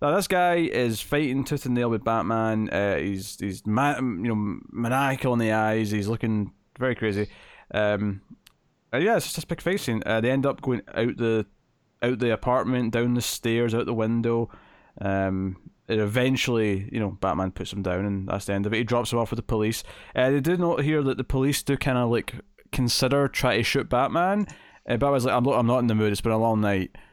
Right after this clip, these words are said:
Um, and it comes back later with Gordon when Gordon says, "Hey, I heard about what happened with the cops. Eh, I'll try and make sure they don't shoot you," <laughs> kind of thing. Uh, but when Bruce goes back home,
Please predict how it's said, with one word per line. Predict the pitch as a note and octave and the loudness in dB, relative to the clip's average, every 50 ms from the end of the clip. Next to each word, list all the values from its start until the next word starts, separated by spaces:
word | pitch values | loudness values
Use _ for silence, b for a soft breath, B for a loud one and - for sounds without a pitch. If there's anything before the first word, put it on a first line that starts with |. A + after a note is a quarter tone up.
| B B B | B B B
Um, | - G2+ G#2 G2+ G2+ G2 G2 F#2+ F#2+ F2+ - - - | -4 -2 0 0 0 0 0 -2 -2 -4 -6 -6 -2
and | - A#2+ | 0 0
it | A#2 | 0
comes | - C#3+ C#3 A#2 | 0 0 0 2
back | C3 B2 A2 | 2 2 2
later | A#2+ A#2+ G#2+ | 2 2 2
with | G#2 G#2 F#2+ | 0 0 0
Gordon | A#2+ A2+ A2 G#2+ G#2+ G2+ G#2 | 2 2 2 2 2 0 0
when | G#2 G2+ | 0 0
Gordon | G2 A#2 A2 A2 G#2+ | 2 2 2 0 0
says, | - A2 G2+ - | 0 -2 -2 0
"Hey, | - B2 A#2 | 0 2 2
I | A2 | 2
heard | G2+ A#2 A#2 A#2 | 2 2 2 2
about | A2+ A2+ | 2 2
what | G#2+ G2+ | 2 2
happened | G#2 A2 G#2+ G#2 | 2 2 2 0
with | F#2+ | 0
the | G2 | -2
cops. | - - G#2 G2 F2+ - - | 0 0 0 0 0 0 0
Eh, | G#2 | 0
I'll | G2 F#2+ | 0 0
try | G2 - B2 A#2 | 0 0 0 0
and | A2 G#2+ G#2 G2 F#2 G#2+ - - _ - | 0 0 0 -2 -4 -6 -10 -14 _ -4
make | - A2+ G#2+ | -4 -2 0
sure | - A2 | 0 0
they | G#2 | 0
don't | G2+ G#2+ | 0 0
shoot | G2 - A2+ F#2+ | 0 0 0 0
you," | D2+ F#2 E2 - - - | 0 0 -2 -2 -2 -2
<laughs> | D3 C#3 - - - - - - | -2 -2 -2 -4 -10 -12 -6 -2
kind | - A#2+ A2 | -2 0 0
of | G#2 | 0
thing. | - A2+ G2+ G2 B B B B B B B B B | 0 -2 -2 -2 B B B B B B B B B
Uh, | B C3 | B 0
but | C3 D3 | 2 2
when | D#3 C#3+ C3 | 2 2 2
Bruce | D3+ F3 G#3 - | 2 2 2 2
goes | - F#3+ D3+ | 2 0 0
back | C#3 D#3 D3 C#3 - | 2 0 0 0 0
home, | - D#3 C#3+ C3 A#2+ G#2+ G#2 | 0 0 2 2 2 0 -2